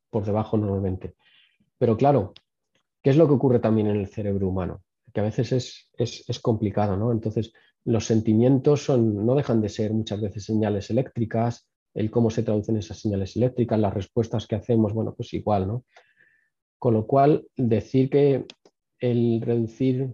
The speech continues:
esos sentimientos a cálculos matemáticos haría que no fueran sentimientos, pues es un poco,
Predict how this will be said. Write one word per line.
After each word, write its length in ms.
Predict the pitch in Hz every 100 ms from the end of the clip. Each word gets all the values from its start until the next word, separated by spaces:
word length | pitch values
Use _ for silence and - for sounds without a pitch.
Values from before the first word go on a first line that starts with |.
| - -
esos 260 | 127 123
sentimientos 640 | 127 120 120 120 117 120 120
a 60 |
cálculos 440 | 120 110 120 117 110
matemáticos 880 | 110 113 120 123 110 95 87 - _ _ _
haría 320 | 107 107 117
que 120 | 120
no 100 | 117
fueran 520 | 113 120 113 110 107 -
sentimientos, 920 | - 120 110 113 110 117 120 135 - _ _ _ _ _ _
pues 200 | 113 139
es 120 | 127
un 280 | 165 151 -
poco, 880 | 123 120 - 110 104 101 95 92 90